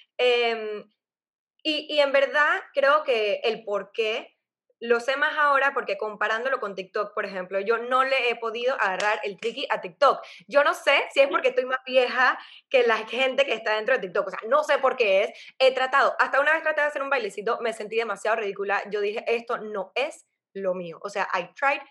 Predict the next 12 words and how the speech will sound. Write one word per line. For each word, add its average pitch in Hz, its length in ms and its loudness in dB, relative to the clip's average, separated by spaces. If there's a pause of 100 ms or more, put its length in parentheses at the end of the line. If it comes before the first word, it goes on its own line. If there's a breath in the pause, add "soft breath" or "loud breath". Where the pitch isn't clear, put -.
(180)
no 254 220 2
funcionó. 233 520 -2 (440 loud breath)
Pero 285 420 6
también 294 400 -4
lo 392 100 -4
que 226 100 -4
siento 226 500 -6
es 247 220 0
que, - 160 -14
es 247 200 -4
que 277 300 0
en 214 340 -6